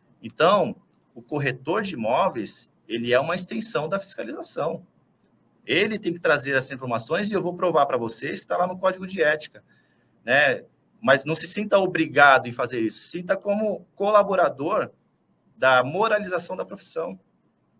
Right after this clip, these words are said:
Então, se você tomar conhecimento de uma irregularidade, leve isso para o Cresce, né? Traga essa informação. E a sociedade, obviamente, né, quem esteja nos assistindo aqui que não seja corretor,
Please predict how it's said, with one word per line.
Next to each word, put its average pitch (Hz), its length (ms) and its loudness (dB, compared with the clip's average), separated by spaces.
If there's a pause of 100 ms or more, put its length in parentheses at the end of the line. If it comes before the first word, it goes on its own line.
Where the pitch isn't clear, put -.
(220)
Então, 175 140 -2
se 180 140 -8
você 180 240 -6
tomar 151 280 -4
conhecimento 123 500 -10
de 113 40 -12
uma 110 120 -6
irregularidade, 104 840 -2 (420)
leve 151 440 0
isso 131 180 -12
para 101 180 -8
o 92 40 -18
Cresce, - 520 -16 (640)
né? 110 140 -2
Traga 160 320 4
essa 165 120 -6
informação. 117 600 -10 (320)
E 165 100 -2
a 156 80 4
sociedade, 151 600 -2
obviamente, 117 680 -4
né, 113 100 -6
quem 117 160 -10
esteja 110 360 -8
nos 104 120 -10
assistindo 110 380 -12
aqui 98 160 -16
que 107 80 -12
não 110 100 -10
seja 101 240 -14
corretor, 123 540 -6